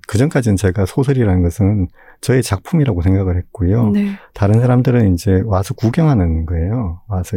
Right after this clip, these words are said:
Speaker 1: "아, 이런 걸 만들었네, 썼네.
Speaker 2: 음.
Speaker 1: 뭐, 이건 이해가 되네, 이거는 이해가 안 되네." 이런 얘기를 듣는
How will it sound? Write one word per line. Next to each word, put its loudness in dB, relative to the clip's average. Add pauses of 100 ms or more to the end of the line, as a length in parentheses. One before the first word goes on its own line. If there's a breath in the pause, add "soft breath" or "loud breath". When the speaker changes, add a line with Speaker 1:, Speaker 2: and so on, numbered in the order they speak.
(140)
Speaker 1:
"아, -4
이런 0
걸 -2
만들었네, -2
썼네. 0
Speaker 2:
음. -4
Speaker 1:
뭐, -8 (140)
이건 2
이해가 2
되네, 0
이거는 0
이해가 0
안 0
되네." -2
이런 2
얘기를 2
듣는 2